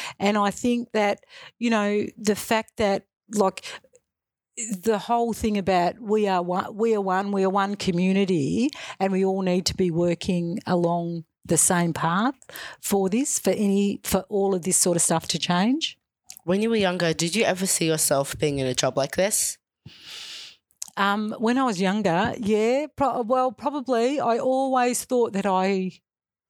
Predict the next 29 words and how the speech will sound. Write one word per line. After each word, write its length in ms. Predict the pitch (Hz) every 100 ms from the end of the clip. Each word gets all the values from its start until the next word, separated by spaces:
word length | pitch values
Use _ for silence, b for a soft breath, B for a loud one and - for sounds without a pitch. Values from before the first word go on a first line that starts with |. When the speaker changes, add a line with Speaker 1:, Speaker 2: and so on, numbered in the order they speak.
| _ _
Speaker 1:
could 260 | - 233 160
do 160 | 208 190
something. 560 | - 175 - 262 349 359 -
I'm 180 | 190 214
not 160 | -
sure 160 | - 214
that 120 | 202
I 60 | 202
knew 220 | 208 208
what 160 | 208
it 80 | 208
was 480 | 196 202 240 302 -
that 160 | 226 208
I 80 |
could 180 | 214 226
do, 340 | 202 269 349 381 - B B B
but 140 | 196 190
I 100 | 180
thought 320 | - 220 208
that 100 | 190
I 100 | 180
could, 260 | - 180 160 202 -
that 240 | 220 190
I 80 | 180
could 220 | 175 185
do 160 | 156 185
something. 600 | - 170 165 240 311 330 -
Um, 380 | 180 165 180 -
and 540 | 185 180 170 175 165